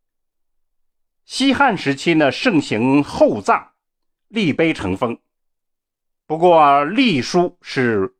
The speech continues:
碑刻的主要书体，而篆书大多用于书写碑额，例如孔宙碑额、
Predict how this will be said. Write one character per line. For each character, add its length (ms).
碑 240
刻 280
的 120
主 220
要 160
书 180
体， 400
而 220
篆 340
书 420
大 240
多 220
用 180
于 380
书 340
写 240
碑 340
额， 440
例 100
如 360
孔 460
宙 240
碑 240
额、 340